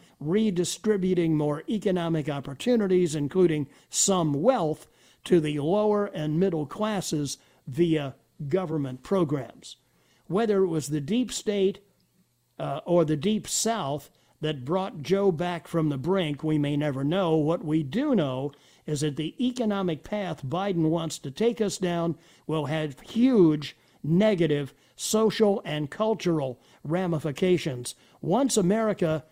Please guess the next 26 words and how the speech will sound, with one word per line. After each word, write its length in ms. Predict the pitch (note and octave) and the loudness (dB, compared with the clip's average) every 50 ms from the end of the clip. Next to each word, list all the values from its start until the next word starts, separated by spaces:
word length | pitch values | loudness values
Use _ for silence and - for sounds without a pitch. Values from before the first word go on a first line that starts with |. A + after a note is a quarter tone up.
| _ _ _ | _ _ _
starts 560 | - - - G3+ G3 G3+ G3+ F3+ - - - | -12 -6 0 2 2 2 2 0 -4 -8 -6
down 480 | D3 D3 E3+ F3+ F3 E3+ E3+ D#3+ D3 | -4 -2 -2 0 0 0 2 2 2
this 240 | C3+ C#3 C3+ - - | 2 0 -2 -4 -8
path, 460 | - - - A3 G#3 G3+ F#3+ - - - _ _ _ _ _ | -8 -4 -2 -2 0 -2 -4 -4 -6 -18 _ _ _ _ _
the 200 | - D#3 D#3 D#3 | -4 0 0 0
majority 680 | C#3+ D3 D3 C3 C3 F#3+ A3 A3+ A3 G#3 F#3+ F#3+ F#3 F3+ | 2 0 0 0 0 2 2 2 2 2 2 2 0 0
of 100 | - - | -2 0
people 380 | - F#3+ F3+ - E3+ E3+ D#3+ | 0 2 2 2 2 0 0
that 180 | C#3+ C#3+ C#3 - - | 0 -2 -8 -8 -4
always 540 | E3+ F3+ G3 G3+ G3+ F#3 F#3+ F#3 F3 C#3+ C#3+ | -2 0 2 2 4 4 4 4 4 2 0
want 340 | D3+ D#3 D3+ C#3+ C#3 C#3 _ - | -4 -4 -4 -4 -6 -8 _ -2
more 580 | D#3 E3+ G#3 B3+ B3+ F3+ C#3 C3+ B2+ C3 C3+ - _ _ _ _ _ _ - | 2 4 6 6 6 6 2 0 -4 -6 -8 -10 _ _ _ _ _ _ -8
will 180 | C#3+ D3 C#3 B2+ | -6 -4 -4 -4
have 320 | B2 F3+ G3+ G#3 F#3+ C#3+ | -4 -4 -2 -2 -2 0
their 220 | F3 F3+ F3 E3 | 2 2 2 4
way, 600 | D#3 D#3+ G3+ A3+ G#3+ F3 D3+ C#3+ C#3 C#3+ D3 C#3 _ _ _ _ _ _ _ - | 4 4 4 4 4 2 0 0 -2 -4 -4 -8 _ _ _ _ _ _ _ -6
and 240 | C#3 C#3+ C#3 C3+ | -4 -2 -2 -2
the 100 | C#3 C#3+ C#3+ | -2 -4 -6
checks 440 | - - - A3+ A3+ G#3 - - F3+ | -6 -4 -2 -2 -4 -4 -6 -2 0
and 200 | F3 D#3+ D3+ C3+ | 2 2 2 2
balances 720 | E3+ F#3 G3+ G3+ F3+ F3 D#3 C3+ - D3 C#3 C3 - - _ _ _ _ _ - | 0 -2 0 0 2 0 0 0 0 -2 -2 -2 -6 -8 _ _ _ _ _ -8
that 160 | C#3+ C#3+ C3+ | -6 -4 -4
have 160 | C#3+ C#3 C3 | -4 -4 -2
served 320 | - - A3+ A#3+ A3 G3 | 0 4 6 6 4 4
this 180 | F3+ F#3 F3 - | 2 0 0 0
country 540 | - F3+ F3+ E3 - - D#3+ D#3 D#3 C#3 | -2 -2 -2 -2 -2 -2 -2 -2 -2 -4